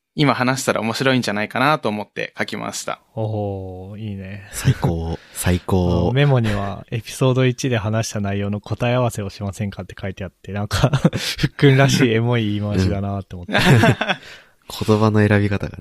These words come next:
Speaker 3: ね、さすがですよね。
Speaker 1: ありがとうございます。
Speaker 2: 言い出しっぺのふっくんはどうすか？
Speaker 1: えーっとですね、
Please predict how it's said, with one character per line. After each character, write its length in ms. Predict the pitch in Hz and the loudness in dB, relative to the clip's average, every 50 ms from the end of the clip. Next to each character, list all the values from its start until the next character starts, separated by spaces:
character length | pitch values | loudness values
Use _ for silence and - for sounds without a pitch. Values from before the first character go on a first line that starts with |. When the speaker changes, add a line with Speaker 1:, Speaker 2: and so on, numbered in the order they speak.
| - | -16
Speaker 3:
ね、 180 | - - 92 87 _ | -16 -16 -16 -18 _
さ 140 | - - 90 | -10 -8 -4
す 100 | - - | -2 -2
が 100 | 90 87 | -2 -2
で 80 | 90 87 | -2 -4
す 120 | - - | -6 -8
よ 80 | - - - | -12 -14 -16
ね。 60 | - _ _ _ _ _ _ _ - | -20 _ _ _ _ _ _ _ -2
Speaker 1:
あ 120 | 120 120 | -2 0
り 80 | 117 113 | 0 0
が 80 | 107 | 0
と 80 | 107 110 | 0 0
う 40 | 104 | 2
ご 40 | |
ざ 80 | 101 101 | 2 2
い 60 | 104 | 4
ま 80 | 107 113 | 4 2
す。 320 | 117 - 113 - - - - _ _ | 0 -2 -8 -12 -14 -16 -20 _ _
Speaker 2:
言 100 | - 127 | -2 0
い 40 | 123 | 0
出 100 | 131 135 | 0 0
し 120 | - - 127 | -2 -4 -6
っ 20 | |
ぺ 160 | - - 101 | -4 -4 -4
の 80 | 98 95 | -4 -4
ふ 60 | 104 | -4
っ 40 | - | -8
く 160 | - - 101 | -8 -10 -10
ん 40 | 95 | -10
は 100 | 95 98 | -8 -8
ど 80 | 98 | -10
う 40 | 95 | -10
す 120 | - - - | -10 -12 -14
か？ 220 | - - - - _ _ _ _ _ _ - | -14 -14 -16 -18 _ _ _ _ _ _ -4
Speaker 1:
え 200 | - 107 104 104 | -2 0 0 0
ー 20 | 101 | -2
っ 20 | |
と 120 | - 110 101 | -2 -4 -4
で 100 | 95 95 | -4 -6
す 160 | - - 101 | -8 -8 -6
ね、 320 | 92 90 85 - - - | -4 -4 -4 -6 -10 -16